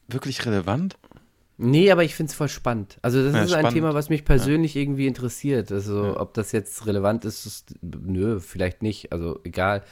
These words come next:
Speaker 2: Aber ich finde es selber sehr spannend, dieses Thema. Auch wenn man zum Beispiel so, wann kam Jurassic Park raus? Neunzehnhundertzweiundneunzig oder so?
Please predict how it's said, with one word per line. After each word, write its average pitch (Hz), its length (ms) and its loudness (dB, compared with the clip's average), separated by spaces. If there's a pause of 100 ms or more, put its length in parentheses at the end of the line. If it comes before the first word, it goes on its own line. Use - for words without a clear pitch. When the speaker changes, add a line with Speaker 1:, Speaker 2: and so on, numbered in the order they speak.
(420)
Speaker 2:
Aber 113 320 2 (160)
ich - 320 -10
finde 110 260 -4
es - 120 -10
selber 113 340 0
sehr 101 240 -4
spannend, 113 400 -6
dieses 101 240 -8
Thema. 110 340 -4 (680)
Auch 123 200 4
wenn 127 100 4
man 127 120 4
zum 123 140 -4
Beispiel 123 300 -2
so, 113 440 0 (1040)
wann 120 180 2
kam 135 240 2
Jurassic 135 480 0
Park 139 300 -4
raus? 139 220 0
Neunzehnhundertzweiundneunzig 123 1080 -2
oder 147 160 -2
so? 160 180 0